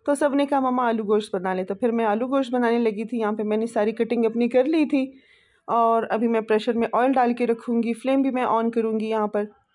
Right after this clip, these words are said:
और लहसुन अदरक ज़रूर मैं डालती हूँ अपने सालन हांडी में, ताकि वो एक तो वो हमारा एक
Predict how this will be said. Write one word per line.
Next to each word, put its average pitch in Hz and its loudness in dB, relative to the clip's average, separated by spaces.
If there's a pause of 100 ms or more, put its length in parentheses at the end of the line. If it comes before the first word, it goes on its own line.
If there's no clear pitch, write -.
(720)
और 233 2
लहसुन 247 2
अदरक 359 2
ज़रूर 285 0
मैं 302 2
डालती 240 2
हूँ 254 0
अपने 240 -2
सालन 226 0
हांडी 226 -2
में, 226 0
ताकि 208 -2
वो 226 2
एक 220 -2
तो 226 -4
वो 226 0
हमारा 220 0
एक 220 0